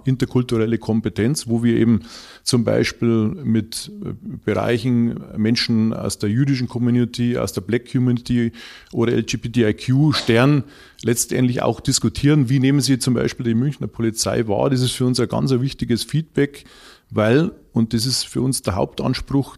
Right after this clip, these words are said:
die polizeiliche Arbeit lebt vom Vertrauen. Wenn die Menschen kein Vertrauen in die Polizei hätten, dann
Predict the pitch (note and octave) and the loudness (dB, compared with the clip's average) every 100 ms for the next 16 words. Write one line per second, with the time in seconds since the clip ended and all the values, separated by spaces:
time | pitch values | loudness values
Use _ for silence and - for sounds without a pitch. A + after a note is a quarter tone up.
0 | - A2+ G#2+ G2+ - A#2 G#2+ - G#2 C#3 | -2 2 2 2 -2 0 0 0 0 0
1 | C3 B2 B2+ A#2 A2+ C3 - A#2+ A#2+ - | 0 2 2 2 0 -2 -2 -2 -2 -4
2 | G#2 G#2+ F2+ - _ _ _ _ - _ | -4 -4 -6 -12 _ _ _ _ -20 _
3 | - G#2+ B2+ C3+ A#2+ A#2 A#2 C3+ B2 - | -8 0 2 4 2 2 2 2 0 0
4 | C3+ F3 A#2 G2 G#2+ B2 B2 A#2+ A2+ A2+ | 2 2 0 -2 -2 0 2 0 0 0
5 | G#2+ - G#2+ A2+ G#2+ - B2+ - D#3+ F3 | 0 -2 -2 0 -2 -4 -4 0 2 2
6 | E3+ - - - - _ _ - A2+ A#2+ | 0 -6 -20 -20 -20 _ _ -2 0 0